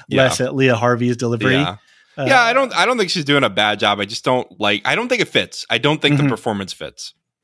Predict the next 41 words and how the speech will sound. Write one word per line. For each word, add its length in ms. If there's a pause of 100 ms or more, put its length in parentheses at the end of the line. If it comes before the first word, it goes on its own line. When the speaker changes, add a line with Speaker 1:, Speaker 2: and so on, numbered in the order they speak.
(120)
Speaker 2:
Interesting. 520 (120)
Yeah. 200 (760)
Um, 1000
cool. 580
So, 380
well, 420
well, 160
let's 200
just 180
slide 340
it 60
right 200
into 600
your 260
hot 280
takes 420
for 840 (120)
episode 600 (260)
one 280
of 80
season 360
two. 320 (520)
Speaker 1:
I 260
Speaker 2:
Good? 400 (220)
Speaker 1:
thought 140
it 40
was 120
great. 440
I 100
thought 140
it 40
was 80
Speaker 2:
Uh-huh. 60
Speaker 1:
a 20
great 180
episode. 540
It 140
really 220
pulled 260
me 140
in. 220